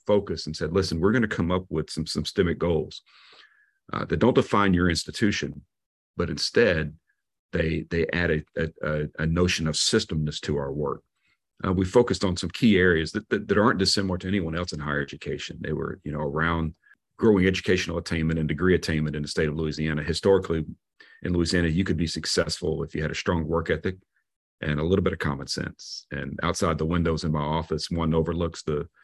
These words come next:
the ExxonMobil refinery, the other overlooks the Mississippi River. And those have been foundations of our economy for a century. But the work associated on, that, that, that takes place on that river and that refinery has fundamentally changed. And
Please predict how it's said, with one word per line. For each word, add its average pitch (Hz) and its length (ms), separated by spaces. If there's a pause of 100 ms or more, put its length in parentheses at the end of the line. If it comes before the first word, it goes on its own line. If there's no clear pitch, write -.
(280)
the 80 80
ExxonMobil 82 720
refinery, 82 540
the 78 140
other 85 260
overlooks 85 340
the - 60
Mississippi 90 420
River. 90 340 (540)
And 76 120
those 87 180
have 87 120
been 82 340 (300)
foundations 90 640
of 80 80
our 80 120
economy 78 420
for 76 280 (300)
a 87 100
century. - 500 (640)
But 98 120
the 98 100
work 107 280
associated 95 580
on, 85 260
that, 87 140
that, 95 300
that 98 240
takes 107 180
place 104 260
on 107 80
that 85 140
river 78 320
and 78 140
that 67 100
refinery 78 640
has 73 320
fundamentally 85 600
changed. - 680
And 71 360